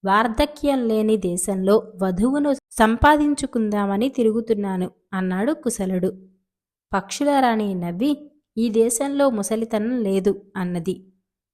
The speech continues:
"ఎలా చెప్పగలవు?" అన్నాడు కుశలుడు. "ఈ మహారణ్యం చూశావా? ఇదంతా కొట్టేసినప్పుడు కాని ఈ దేశంలోకి ముసలితనం అడుగుపెట్టదు," అన్నది పక్షుల రాణి.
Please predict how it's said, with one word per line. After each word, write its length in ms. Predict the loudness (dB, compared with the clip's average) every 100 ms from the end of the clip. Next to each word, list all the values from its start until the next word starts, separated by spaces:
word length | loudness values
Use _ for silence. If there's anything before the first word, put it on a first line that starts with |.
| _ -4
"ఎలా 260 | 2 2 2
చెప్పగలవు?" 580 | -2 0 2 2 2 0 -4 _ -6
అన్నాడు 360 | -4 -2 0
కుశలుడు. 560 | -2 -6 -6 -2 0 0 -2 -20 _ _ _ _ _ 0
"ఈ 160 | 2
మహారణ్యం 720 | 2 0 2 2 2 0 -2 -2
చూశావా? 460 | -4 -4 -2 0 -2 -6 _ _
ఇదంతా 500 | -2 0 -2 0 0
కొట్టేసినప్పుడు 920 | 0 -2 -2 0 0 0 -4 -2 -2 0
కాని 320 | -2 0 0
ఈ 320 | -2 0 0
దేశంలోకి 760 | 2 0 -2 -4 -2 -4 -4 -4
ముసలితనం 720 | -4 -4 -4 -4 -4 -2 -2
అడుగుపెట్టదు," 680 | -2 -2 -2 -4 -4 -2 -2 -4 _ _ -8
అన్నది 500 | -6 -4 -2 -2 0 -2
పక్షుల 380 | -2 -2 -2 -2
రాణి. 380 | -2 -2 -4